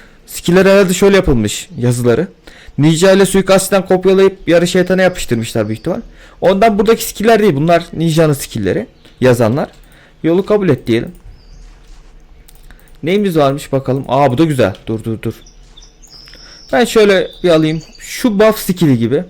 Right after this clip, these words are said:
Bak görünüşünden şu da buff gibi. Yok, Orb of Darkness. Ne şöyle bir al-, ateş ruhu falan var ha. Hangisini almadım? Şunu. Şimdi gelelim. Madem sihiri seçtik, bence sihir de zekaya verilmeli.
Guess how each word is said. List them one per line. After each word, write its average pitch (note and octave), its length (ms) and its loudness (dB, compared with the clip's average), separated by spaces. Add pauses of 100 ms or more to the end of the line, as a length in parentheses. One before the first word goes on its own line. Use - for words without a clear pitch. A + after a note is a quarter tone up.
Bak B2+ 180 -6
görünüşünden F#3+ 640 0
şu A3+ 160 -10
da G3+ 140 0
buff B2 260 0
gibi. D3+ 280 -6 (1160)
Yok, B2+ 240 0
Orb B2 240 -2
of B2+ 220 -6
Darkness. B2 320 -6 (180)
Ne A#3 140 -6
şöyle G#3+ 360 0
bir G#3 60 4
al-, F#3 160 2
ateş F#3+ 380 0
ruhu G#3 240 2
falan G#3 360 0
var C3 120 -2
ha. C#3+ 280 -4 (1500)
Hangisini E3 360 -2
almadım? F#3 320 0 (240)
Şunu. F#3+ 260 -10 (1120)
Şimdi F#3+ 220 -6
gelelim. C4+ 440 2 (680)
Madem A#3 320 2
sihiri B3+ 300 0
seçtik, B3+ 420 -2
bence A#3+ 280 2
sihir A#3 360 2
de B3 100 2
zekaya G#3 460 2
verilmeli. G#2 460 0